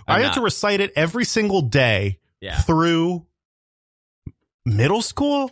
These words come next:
Speaker 1: Yeah.
Speaker 2: Do you stop saying the pledge in middle school?
Speaker 1: So here's the one that I'm interested in the most.
Speaker 2: Yeah.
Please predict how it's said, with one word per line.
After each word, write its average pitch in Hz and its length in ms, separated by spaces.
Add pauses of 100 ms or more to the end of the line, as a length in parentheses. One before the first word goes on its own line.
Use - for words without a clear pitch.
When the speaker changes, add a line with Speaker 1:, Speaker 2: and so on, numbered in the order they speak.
Speaker 1:
Yeah. 85 220
Speaker 2:
Do 160 100
you 160 80
stop 226 240
saying 208 200
the 190 60
pledge 190 320
in 226 60
middle 226 160
school? 254 320
Speaker 1:
So 185 180
here's 254 300
the 226 80
one 170 240
that 151 140
I'm 143 200
interested 113 400
in 98 140
the 90 60
most. 82 500
Speaker 2:
Yeah. 98 240